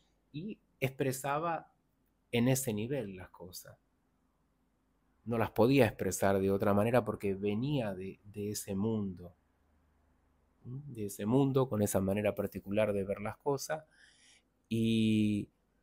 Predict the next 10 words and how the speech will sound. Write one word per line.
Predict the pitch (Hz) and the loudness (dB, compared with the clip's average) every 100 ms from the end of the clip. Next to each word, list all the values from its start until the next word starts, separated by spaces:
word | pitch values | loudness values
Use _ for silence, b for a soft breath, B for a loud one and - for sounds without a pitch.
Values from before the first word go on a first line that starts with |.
| _ _ - - - | _ _ -20 -20 0
lo | 110 110 | 2 4
que | 117 | 4
yo | 127 | 4
expreso | 151 151 160 185 | 4 4 4 4
tiene | - 131 123 | 4 4 6
que | 117 | 6
ver | 127 156 - - _ _ _ _ | 8 6 4 -4 _ _ _ _
con | 113 123 | -4 0
una | 123 | -2
experiencia | 104 107 110 131 107 92 - 98 95 | 0 2 6 6 6 2 0 -2 -2